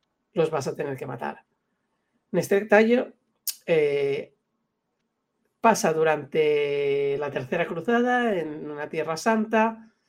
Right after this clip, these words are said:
es la batalla entre los templarios y esta orden de asesinos, y todos buscando ese fragmento del Edén. A partir de ahí, como hemos comentado,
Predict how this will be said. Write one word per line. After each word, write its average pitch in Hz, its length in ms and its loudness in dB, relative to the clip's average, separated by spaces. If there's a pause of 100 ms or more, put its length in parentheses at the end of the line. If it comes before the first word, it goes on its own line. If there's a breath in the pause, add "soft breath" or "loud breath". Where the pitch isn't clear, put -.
(480 loud breath)
es 170 140 -2
la 170 120 4
batalla 170 360 2
entre 156 220 -4
los 147 160 -6
templarios 160 640 -4
y 165 60 -10
esta 151 220 -8
orden 147 260 -8
de 160 80 -4
asesinos, 220 500 -6
y - 80 -12
todos 208 180 -2
buscando 190 460 -4
ese - 160 -8
fragmento 143 460 -8
del 131 160 -6
Edén. 131 300 -12 (1400)
A 165 100 -4
partir 165 320 0
de 165 80 0
ahí, 139 360 -2 (200)
como 156 220 -10
hemos 147 180 -8
comentado, 147 600 -6